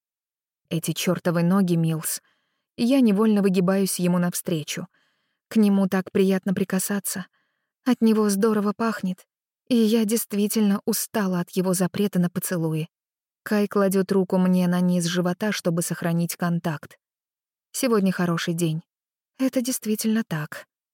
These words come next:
Простой и хороший день. Повернувшись, я смотрю на него,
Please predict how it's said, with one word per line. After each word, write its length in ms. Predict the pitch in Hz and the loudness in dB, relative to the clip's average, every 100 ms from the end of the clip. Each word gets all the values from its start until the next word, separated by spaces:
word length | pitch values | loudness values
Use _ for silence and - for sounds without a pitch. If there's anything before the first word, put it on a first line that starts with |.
| _ - | _ -4
Простой 540 | 190 185 - 285 302 - | -4 -2 -4 -2 -2 -2
и 180 | 190 226 | -4 -2
хороший 560 | - 180 175 - 180 | -4 -4 -4 -4 -4
день. 360 | 160 160 160 165 _ _ _ _ _ _ | -2 -2 -2 -4 _ _ _ _ _ _
Повернувшись, 640 | - 233 247 285 285 214 - | 0 2 2 0 -2 -4 -2
я 240 | 196 208 | 0 0
смотрю 400 | 208 214 208 226 | 0 -2 0 2
на 80 | 208 | 2
него, 400 | 202 208 214 190 | 4 2 2 -2